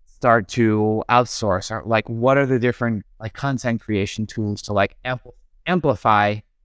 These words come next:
the awareness for your business? Because imagine if, if you're overwhelmed with no systems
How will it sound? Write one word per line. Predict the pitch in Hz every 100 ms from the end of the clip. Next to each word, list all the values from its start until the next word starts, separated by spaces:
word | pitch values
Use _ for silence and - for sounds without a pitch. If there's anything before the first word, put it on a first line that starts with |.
| -
the | 110
awareness | 107 113 110 95 - -
for | 107
your | 101
business? | 95 104 - 60 _ _ _ _ _ _ -
Because | 123 131 131
imagine | 156 151 110 104
if, | 107 -
if | 110 _ _ _ _ _
you're | 110 143
overwhelmed | 151 151 135 135 127 110
with | 110 104
no | 113 127
systems | - 131 - 101 92 - -